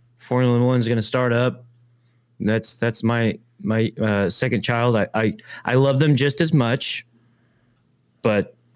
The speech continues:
get ready. Formula One starting up in a month.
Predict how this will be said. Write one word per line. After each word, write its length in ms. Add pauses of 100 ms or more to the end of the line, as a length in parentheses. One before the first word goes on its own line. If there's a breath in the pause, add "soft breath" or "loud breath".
(1500)
get 100
ready. 400 (480)
Formula 360
One 200
starting 320
up 140
in 60
a 40
month. 380